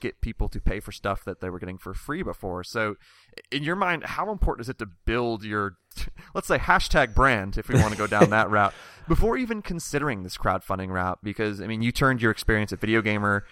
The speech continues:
and, you know, the videos you were doing into a Patreon, your own YouTube channel, and you mean your Twitter account is over thirty thousand followers, which is always a weird thing to talk about 'cause Twitter shouldn't be as important as, as it is, but it,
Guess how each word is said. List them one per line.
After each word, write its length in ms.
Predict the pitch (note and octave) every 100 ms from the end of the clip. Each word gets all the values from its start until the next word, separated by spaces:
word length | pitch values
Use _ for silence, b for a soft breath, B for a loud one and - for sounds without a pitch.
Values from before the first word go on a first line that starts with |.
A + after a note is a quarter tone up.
| b b b
and, 400 | G2+ F#2 F#2 F#2
you 80 | F#2+
know, 120 | F#2+
the 100 | F#2
videos 300 | F2+ G#2+ G#2
you 40 | G2+
were 100 | G2
doing 420 | G2+ G2 F#2+ G2
into 240 | C#3 D3
a 40 | D3
Patreon, 560 | A2 G2+ G#2+ G2 F#2+
your 100 | F#2
own 120 | F#2 F#2+
YouTube 280 | A2 A2+
channel, 460 | G2 G#2+ G2+ G2+ G2+
and 80 | F#2+
you 40 |
mean 120 | F#2+
your 60 | F#2+
Twitter 220 | - G2
account 240 | G2 F#2+ F#2+
is 100 | G2
over 220 | F#2 F#2
thirty 300 | - G#2 F#2+
thousand 320 | G2+ G2 G2
followers, 500 | - G#2 G#2 G2+ G2+
which 120 | -
is 80 | -
always 180 | G3+ F#3
a 60 |
weird 180 | C3+ C3
thing 100 | C3+
to 60 | B2
talk 260 | B2 A#2
about 240 | B2 A#2+ A#2
'cause 120 | -
Twitter 220 | A#2 A2+
shouldn't 280 | G#2+ A2+ A#2
be 160 | A2+ G#2+
as 120 | A2+
important 380 | A2+ A#2 A2+ A2
as, 140 | G#2
as 240 | - A2
it 60 | A2
is, 180 | A2+ A2
but 200 | - G2
it, 120 | G#2